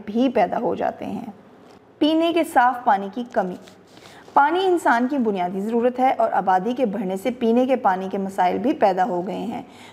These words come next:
जिनकी दर्ज झेल वजूहात हैं। पानी का ज़िया, ज़ेरे ज़मीन पानी के ज़खायर में कमी, बारिश और दरियाई पानी को ज़ख़ीरा करने के लिए डैमों की कमी, पानी की सप्लाई करने वाले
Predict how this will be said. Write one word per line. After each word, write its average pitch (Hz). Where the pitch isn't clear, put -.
जिनकी 269
दर्ज 233
झेल 208
वजूहात 196
हैं। -
पानी 285
का 262
ज़िया, 208
ज़ेरे 311
ज़मीन 254
पानी 240
के 247
ज़खायर 185
में 226
कमी, 190
बारिश 254
और 247
दरियाई 202
पानी 190
को 285
ज़ख़ीरा 214
करने 190
के 190
लिए 247
डैमों 208
की 202
कमी, -
पानी 330
की 339
सप्लाई 220
करने 208
वाले 190